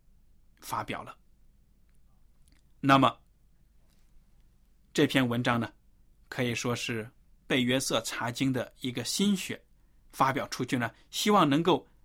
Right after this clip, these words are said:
影响更多、更多的人。从贝约瑟传安息日的真理呢，我们学到了三个教训。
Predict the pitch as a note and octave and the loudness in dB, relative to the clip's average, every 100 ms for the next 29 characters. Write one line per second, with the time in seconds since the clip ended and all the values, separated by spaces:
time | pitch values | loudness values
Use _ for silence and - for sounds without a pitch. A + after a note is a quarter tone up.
0 | - C#3+ D3 A3+ C4 - G#2 - - _ | -6 4 6 6 4 2 -2 -6 -20 _
1 | _ _ _ _ _ - D#4 G3+ B2+ B2 | _ _ _ _ _ 0 4 6 4 -2
2 | A#2+ - - B2+ A#2 A2 G2 C#2 - _ | -2 -6 -6 -4 -4 -10 -12 -16 -20 _
3 | _ - - - - _ - - - - | _ -20 -20 -20 -20 _ -20 -20 -20 -8
4 | - B3+ C4+ D4+ B3+ B3 A3+ - - - | 0 0 4 4 6 4 2 0 0 0
5 | A3+ A3+ G#3+ B3 G#3+ B2+ - D3+ A#2+ A2 | 0 -2 0 0 0 -2 0 0 0 -4
6 | A2+ - - A2+ B2 - A#2 B2+ G#2+ G2 | -6 -10 -8 -4 -4 -4 -4 -4 -4 -4
7 | - G3+ A3 D3+ - _ - - - - | -2 0 0 -4 -10 _ -20 -20 -12 -8
8 | G#2 - | -8 -8